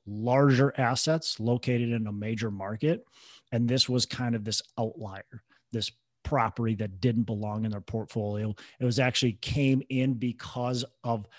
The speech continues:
they acquired or merged with another company.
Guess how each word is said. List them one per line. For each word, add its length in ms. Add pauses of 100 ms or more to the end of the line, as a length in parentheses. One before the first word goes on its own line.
(260)
they 220
acquired 760
or 240 (360)
merged 640
with 260
another 480
company. 540